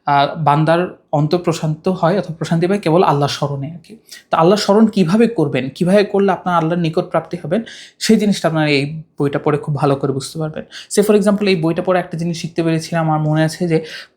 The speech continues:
দোয়া করার সময় প্রথমত আমি হচ্ছে ইস্তিগফার করে নিই, আহ, এই বই থেকে শিখে যে ইস্তাগফির-, ইস্তিগফার করার মাধ্যমে আমাদের, আহ, যে গুনাহটা, গুনার যে আমাদের শরীরে লেপ্টে আছে সেটাকে আমরা sort of clean করি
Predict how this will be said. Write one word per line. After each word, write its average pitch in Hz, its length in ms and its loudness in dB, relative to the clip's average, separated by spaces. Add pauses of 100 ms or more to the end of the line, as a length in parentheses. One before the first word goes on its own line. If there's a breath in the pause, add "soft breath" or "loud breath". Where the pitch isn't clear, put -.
(120)
দোয়া 175 220 4
করার 208 200 -4
সময় 220 220 -2
প্রথমত 208 500 -2 (420 loud breath)
আমি 151 180 2
হচ্ছে 160 180 -2
ইস্তিগফার 175 460 0
করে 147 220 2
নিই, 175 220 -2 (180)
আহ, 143 380 -2
এই 143 140 -2
বই 139 180 2
থেকে 151 200 -4
শিখে 156 240 -6
যে 156 100 -2
ইস্তাগফির-, 190 600 -2
ইস্তিগফার 220 500 -2
করার 160 220 2
মাধ্যমে 160 340 -2
আমাদের, 170 380 0 (420 loud breath)
আহ, 135 260 0 (460)
যে 151 60 -6
গুনাহটা, 156 400 4
গুনার 151 480 0
যে 147 100 0
আমাদের 147 280 0
শরীরে 151 300 0
লেপ্টে 156 280 0
আছে 170 140 -2
সেটাকে 151 280 -6
আমরা 151 180 0
sort 160 300 0
of - 240 -2
clean 196 240 6
করি 147 320 -2